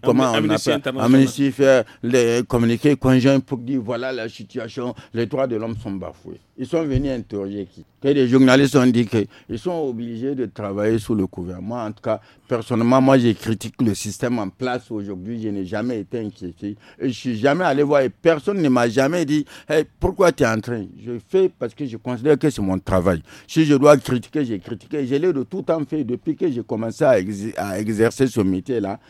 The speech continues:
Speaker 1: sans tenir compte de quoi que ce soit. Aujourd'hui, parce que des gens se sentent à l'étroit, parce qu'il n'y a plus à boire et à manger,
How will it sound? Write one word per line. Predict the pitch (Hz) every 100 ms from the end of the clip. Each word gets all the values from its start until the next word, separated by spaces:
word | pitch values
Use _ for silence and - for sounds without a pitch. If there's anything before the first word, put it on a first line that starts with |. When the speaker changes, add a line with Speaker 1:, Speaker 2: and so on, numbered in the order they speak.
| _ _
Speaker 1:
sans | 190 190
tenir | - 147 170 151
compte | 151 156
de | 123
quoi | 101 135
que | 120 104
ce | -
soit. | - - _ _
Aujourd'hui, | - 127 147 170
parce | 185 151
que | 139 180
des | 143
gens | 139 170
se | 156
sentent | 131 165 165
à | 156
l'étroit, | 113 107 - 123 139
parce | 117 -
qu'il | 143
n'y |
a | 113
plus | - 147 151
à | 120
boire | 123 135 127
et |
à | 104
manger, | 92 90 95 107 131